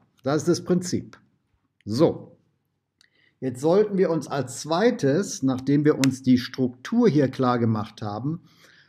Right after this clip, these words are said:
einprägen die wesentlichen Begriffe. Und die le-, wesentlichen Begriffe sind hier in der Diagonalen.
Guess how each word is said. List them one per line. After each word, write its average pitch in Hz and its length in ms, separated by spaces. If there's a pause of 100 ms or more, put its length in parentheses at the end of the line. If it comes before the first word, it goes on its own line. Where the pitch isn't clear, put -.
(260)
einprägen 151 880
die 120 400
wesentlichen 160 840
Begriffe. 113 640
Und 117 160
die 117 80
le-, 123 340
wesentlichen 175 540
Begriffe 151 540 (340)
sind 131 240
hier 190 300
in 175 80
der 165 120
Diagonalen. 135 840